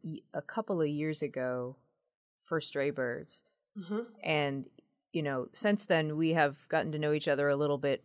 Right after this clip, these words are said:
Speaker 1: more, but you seem like during this interview, like, so free.
Speaker 2: Mm.
Speaker 1: And it's heartening, I guess, to, to see that. Like, it seems like you may have been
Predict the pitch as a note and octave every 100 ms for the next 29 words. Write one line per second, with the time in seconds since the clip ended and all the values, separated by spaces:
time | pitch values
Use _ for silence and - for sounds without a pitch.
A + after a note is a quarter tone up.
0 | - E3+ F3 D3+ C3+ C3+ C#3+ D#3 - F#3
1 | G#3 G3+ - G3+ G3 D#3 C3 _ C#3 C3+
2 | - - D#3+ F#3 F#3 D#3+ E3+ F#3+ D#3+ C#3+
3 | C3 C3 B2+ B2+ - _ _ _ _ -
4 | - F3+ F3 D#3+ - D3 D3+ - - _
5 | _ _ _ _ G#3+ G3+ F3+ F3 - _
6 | - D3+ D3 C#3 - - - _ _ F#3
7 | F3+ C#3 C#3 B2+ - - - - - -
8 | - - - D3 - C#3 B2 - C#3+ C#3
9 | - G3+ G3 F3+ D#3+ C3 - _ _ _
10 | _ - F3+ F3 E3 D#3+ C#3 D3 C#3+ C#3+
11 | C#3 C#3+